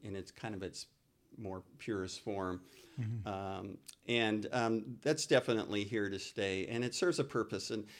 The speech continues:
Speaker 1: you know, part of, uh, I think th-, what you're talking about there is a person just has to decide, like, "What do I wanna do with the e-bike? What am I getting it for?" You know, it's like, it might be an, um, an older person or someone with, uh,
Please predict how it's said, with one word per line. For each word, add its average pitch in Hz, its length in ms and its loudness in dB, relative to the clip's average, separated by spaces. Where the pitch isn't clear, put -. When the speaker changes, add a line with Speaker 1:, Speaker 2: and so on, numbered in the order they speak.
Speaker 1:
you 151 100 6
know, 147 180 6
part 170 280 8
of, 113 340 6
uh, 107 380 4
I 110 100 2
think 117 280 0
th-, - 180 -14
what 107 280 -2
you're 127 160 2
talking 107 300 0
about 101 220 -2
there 101 200 -2
is 104 140 -4
a - 40 -14
person 139 340 -2
just 139 200 -4
has 123 240 2
to 117 100 -8
decide, 110 560 2
like, 101 300 -4
"What 98 200 -4
do 104 60 2
I 107 100 2
wanna 107 220 -2
do 131 180 -2
with 107 160 -2
the - 120 -12
e-bike? - 300 -10
What 135 140 2
am 131 100 2
I 104 120 4
getting 117 360 -2
it - 180 -4
for?" 98 300 -2
You 101 160 -4
know, 101 200 -4
it's - 180 -6
like, 104 180 -4
it 104 140 -6
might 98 200 -6
be 101 140 -6
an, 95 220 -6
um, 92 340 -8
an 95 160 -8
older 104 260 -2
person 131 540 -2
or 107 100 0
someone 104 600 -2
with, 104 380 -4
uh, 98 260 -2